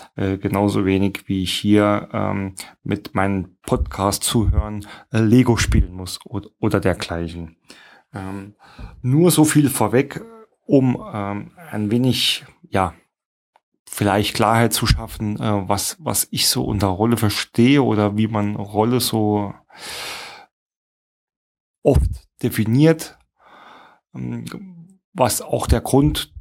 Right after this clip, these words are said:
dafür ist, ähm, dass, ähm, ja, in der, in, im Business draußen, äh, ganz viel mittlerweile mit Rollen, ähm,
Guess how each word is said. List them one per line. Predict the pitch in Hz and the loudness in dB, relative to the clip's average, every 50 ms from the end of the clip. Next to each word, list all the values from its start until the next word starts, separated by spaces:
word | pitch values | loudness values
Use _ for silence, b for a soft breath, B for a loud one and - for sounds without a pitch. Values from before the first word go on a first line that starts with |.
| - - | -4 -2
dafür | 127 120 - - - 143 143 139 127 - | -2 0 0 -2 0 2 2 2 2 0
ist, | 202 160 147 - - - - - - - - | 0 0 0 0 0 0 -2 -4 -8 -12 -16
ähm, | 131 120 120 123 123 117 | -16 -14 -14 -14 -14 -8
dass, | 110 120 113 101 - - - 190 | -4 -4 -4 -2 -2 -4 -6 -8
ähm, | 185 139 107 113 117 - - | -10 -14 -14 -14 -14 -14 -10
ja, | 120 110 104 92 85 90 - _ _ _ _ _ _ _ _ _ _ _ _ _ | -6 -4 -4 -4 -4 -6 -12 _ _ _ _ _ _ _ _ _ _ _ _ _
in | - 107 98 | -6 -2 0
der, | 98 95 95 95 98 | 0 0 0 -2 -4
in, | 110 101 95 - - _ - | -6 -8 -8 -10 -12 _ -10
im | 110 101 95 | -4 0 2
Business | 135 147 - - 131 131 123 131 - - - | 2 4 4 4 4 4 4 4 2 0 -4
draußen, | 165 - - - 110 107 117 117 - 107 107 104 98 B B B B B B B B _ | -8 -8 -2 0 2 2 2 2 2 2 2 0 0 B B B B B B B B _
äh, | - 107 101 | -2 0 0
ganz | 98 - 104 95 92 - - | 0 0 -2 0 0 0 0
viel | - - 110 104 101 98 | 2 4 4 6 6 6
mittlerweile | 98 98 95 - - 95 85 90 90 90 87 | 4 2 2 2 0 0 2 2 2 2 2
mit | 90 90 - - - | 0 0 -2 -2 -2
Rollen, | 98 92 87 87 87 85 85 - - | 0 0 2 2 0 0 -2 -4 -4
ähm, | 95 90 87 87 87 87 90 95 | -4 -4 -2 -2 -2 -4 -6 -8